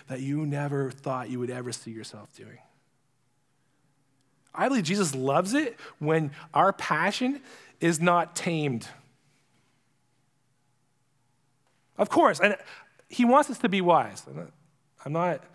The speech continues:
saying don't be wise. But we learn in Scripture that the love of God is wisdom. Passion for God is wisdom. So when you pour out your heart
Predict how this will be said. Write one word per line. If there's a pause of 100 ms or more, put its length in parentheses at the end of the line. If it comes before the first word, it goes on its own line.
(120)
saying
don't
be
wise. (840)
But
we
learn
in
Scripture (400)
that
the
love
of
God (540)
is (320)
wisdom. (560)
Passion
for
God
is (380)
wisdom. (880)
So
when
you
pour
out
your
heart